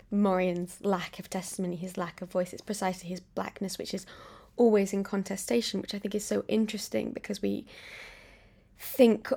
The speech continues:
of, like, blackness either in a literal sense or in a racial sense as something, like,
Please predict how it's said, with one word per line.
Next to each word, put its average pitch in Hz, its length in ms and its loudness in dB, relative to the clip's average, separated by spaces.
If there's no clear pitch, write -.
of, 202 340 6
like, 196 360 0
blackness 202 540 2
either 202 220 4
in 196 120 2
a 190 60 2
literal 190 420 2
sense 185 460 -2
or 196 140 0
in 190 80 2
a 190 40 0
racial 196 320 2
sense - 280 -2
as - 60 -10
something, 196 260 -2
like, 180 220 -4